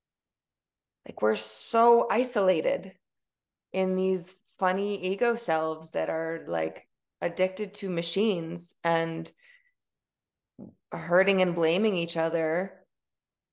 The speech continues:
and slotting each other into categories of good and bad and stupid and smart. And, like, meanwhile, we are part of one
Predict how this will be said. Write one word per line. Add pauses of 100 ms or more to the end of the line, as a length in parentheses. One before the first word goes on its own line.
(360)
and
slotting
each
other
into
categories
of
good
and
bad
and
stupid
and (580)
smart. (120)
And, (420)
like, (100)
meanwhile,
we
are (840)
part
of
one